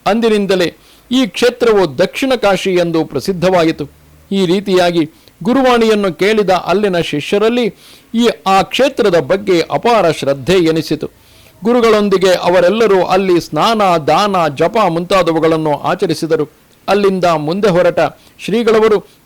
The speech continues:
ತಮ್ಮ ಶಿಷ್ಯ ಬಳಗದವರಿಗೆ ಪಾಪನಾಶಿ ತೀರ್ಥವನ್ನು ತೋರಿಸುತ್ತಾ, ಶಿಷ್ಯೋತ್ತಮರೇ, ಈ ಪಾಪನಾಶಿ ಎಂಬ ತೀರ್ಥದಲ್ಲಿ ಸ್ನಾನ ಮಾಡುವುದರಿಂದ ಮಾನವನ ಮಹಾಪಾಪಗಳೆಲ್ಲವೂ ಒಣ ಹುಲ್ಲಿನ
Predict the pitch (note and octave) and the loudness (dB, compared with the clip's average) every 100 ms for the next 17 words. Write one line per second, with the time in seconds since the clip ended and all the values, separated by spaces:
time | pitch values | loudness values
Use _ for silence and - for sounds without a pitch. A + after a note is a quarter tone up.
0 | - A#3+ C4 A3+ A3 G#3+ C#4 G#3 F#3+ G#3+ | -2 0 0 0 -2 -2 2 4 4 2
1 | G#3 G3 F#3+ F3+ E3 - F3+ A3+ B3 G#3 | 2 2 2 0 -2 0 0 0 0 0
2 | - F#3+ E3+ E3+ G3 G#3+ G#3 F3 D#3+ - | 0 -2 0 -4 -2 0 0 0 -2 -2
3 | D3 F3 E3+ - E3 - _ _ _ - | -2 -2 -4 0 -2 -2 _ _ _ -10
4 | - A3+ - A3 A3 G3+ G3 F3+ E3+ - | -4 -2 0 0 0 0 0 0 -4 -18
5 | - - A#3+ C4 - G3+ A3+ C4+ C4+ C4+ | -20 -6 0 0 0 0 2 2 2 2
6 | C4 C#4 C4 B3 A#3 - A3 A3+ A#3+ A3+ | 2 0 0 0 -2 0 0 2 2 2
7 | G#3+ G3 F3+ E3 A3 A3+ B3 A#3+ A3+ G#3+ | 2 0 0 -2 0 2 2 2 2 2
8 | G#3 G3 - - - - F#3+ A#3+ C#4 C4+ | 0 -2 -4 -20 -20 -8 0 2 2 2
9 | A#3+ A3 G3 E3+ G3 A#3+ G#3+ E3+ G3+ A#3+ | 2 2 0 0 2 2 0 0 0 2
10 | G3+ G3 F#3+ F#3 F3+ D#3+ - - - E3 | 2 2 2 2 0 -4 -10 -20 -10 -2
11 | A#3+ C#4 C4 F#3+ B3+ C#4 B3+ | 0 2 2 2 2 2 2